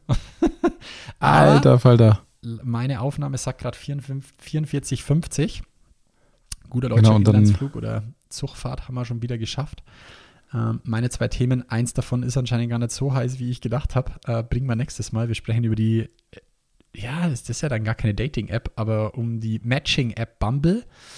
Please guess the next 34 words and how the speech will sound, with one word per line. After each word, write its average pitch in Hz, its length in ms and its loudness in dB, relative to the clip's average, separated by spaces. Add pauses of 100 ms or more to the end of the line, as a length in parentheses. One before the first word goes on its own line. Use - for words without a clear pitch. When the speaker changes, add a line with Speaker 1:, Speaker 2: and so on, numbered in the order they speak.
(520)
Speaker 2:
Aber 113 300 4
es 127 60 8
ist - 60 -2
Speaker 1:
Und - 60 0
Speaker 2:
auch 160 80 2
eine 143 120 8
Dating-App, 104 500 4
also 101 220 6
es - 100 -4
gibt 113 140 -2
ja 120 80 6
Speaker 1:
Ja, 131 80 6
Speaker 2:
auch 143 40 4
die 95 80 2
Speaker 1:
das, 107 280 4
aber 190 200 6
es 175 60 -2
Speaker 2:
Dating-Funktion 95 160 2
da 95 60 4
Speaker 1:
ist, 90 100 2
dann - 80 2
Speaker 2:
drauf. - 80 4
Speaker 1:
wär's 151 200 -2
zu 156 120 -8
kurz - 280 -6
gefasst 107 360 -10
und 101 60 -10
deswegen 120 360 -10
sage 120 220 -10
ich 110 60 -10
jetzt - 160 -10
mal 101 80 -6
Matching-App 120 500 -4
Speaker 2:
Definitiv, 120 640 6